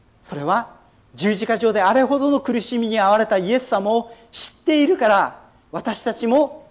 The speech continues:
言えるのであります。十字架の暗闇の中でさえ、イエス様は最後におっしゃいました。「御手に委ねます。」「御手に委ねます」と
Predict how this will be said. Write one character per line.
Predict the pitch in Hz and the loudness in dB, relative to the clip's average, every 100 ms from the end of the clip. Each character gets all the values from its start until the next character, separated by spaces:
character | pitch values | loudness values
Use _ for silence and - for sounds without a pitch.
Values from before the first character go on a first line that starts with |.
| - | -10
言 | 170 233 | 2 4
え | |
る | 269 | 6
の | 220 156 | 2 0
で | |
あ | 143 | -4
り | |
ま | 123 | -10
す。 | - - _ _ _ _ _ _ _ _ - | -18 -20 _ _ _ _ _ _ _ _ -14
十 | 127 220 | -2 0
字 | 214 | 0
架 | 233 | 0
の | 208 180 | 0 0
暗 | 208 208 | 2 2
闇 | 220 220 | 2 0
の | 220 | -2
中 | 202 208 262 | -4 -2 0
で | 262 | 0
さ | 254 269 262 | 2 2 2
え、 | 151 - _ _ _ | 0 -12 _ _ _
イ | 180 | 0
エ | 202 | 0
ス | |
様 | 220 208 202 | 0 0 4
は | 214 220 - - _ _ | 4 2 -4 -20 _ _
最 | - 233 | -6 -2
後 | 208 196 | 0 0
に | |
お | 170 | -2
っ | |
し | 165 | -2
ゃ | 214 | -2
い | |
ま | 185 | -2
し | 175 | -6
た。 | - - _ _ _ _ _ _ _ 170 | -10 -16 _ _ _ _ _ _ _ -6
「御 | 208 | -4
手 | 262 247 | 2 2
に | 214 240 254 - _ 143 | 2 -2 -4 -10 _ -8
委 | 165 | -2
ね | 196 196 | 0 -2
ま | 185 196 | -2 -4
す。」 | - - _ _ _ _ _ _ _ _ _ 175 | -6 -18 _ _ _ _ _ _ _ _ _ -6
「御 | 180 | 0
手 | 285 | 2
に | 262 254 | 4 2
委 | |
ね | 233 262 | 2 2
ま | 262 269 | 0 -2
す」 | - | 0
と | 262 233 - - | 4 4 2 -14